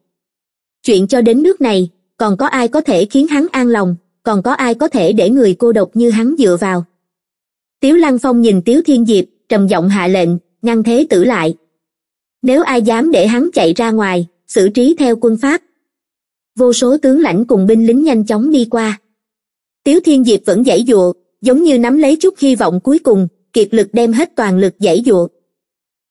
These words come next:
Nhiều người như vậy cũng khó giữ lấy hắn, cuối cùng hắn liền đẩy hết bọn họ rồi xông ra ngoài. Ngoài cửa sổ một chút tiếng gió cũng không có.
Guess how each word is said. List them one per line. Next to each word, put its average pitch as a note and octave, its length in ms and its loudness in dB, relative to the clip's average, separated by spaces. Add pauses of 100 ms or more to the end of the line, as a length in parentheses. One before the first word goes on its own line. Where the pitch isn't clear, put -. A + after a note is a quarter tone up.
(120)
Nhiều A#3 180 2
người G#3+ 220 2
như B3 180 2
vậy F3+ 300 0
cũng G3+ 180 0
khó B3+ 180 -4
giữ A3+ 240 0
lấy A#3+ 200 2
hắn, C#4 300 0 (300)
cuối D4+ 160 0
cùng A3 220 0
hắn A3+ 220 0
liền A#3 220 2
đẩy F#3 200 0
hết D#4 200 -2
bọn F#3+ 220 -2
họ F3+ 300 -2
rồi F#3+ 160 0
xông A3+ 240 -2
ra A3+ 180 -2
ngoài. F#3+ 320 -2 (1300)
Ngoài G#3+ 240 -2
cửa G3+ 140 0
sổ G3+ 200 0
một C4 220 0
chút E4 220 0
tiếng C#4 220 2
gió C4+ 220 0
cũng - 240 -2
không A3+ 220 -2
có. A#3 260 -4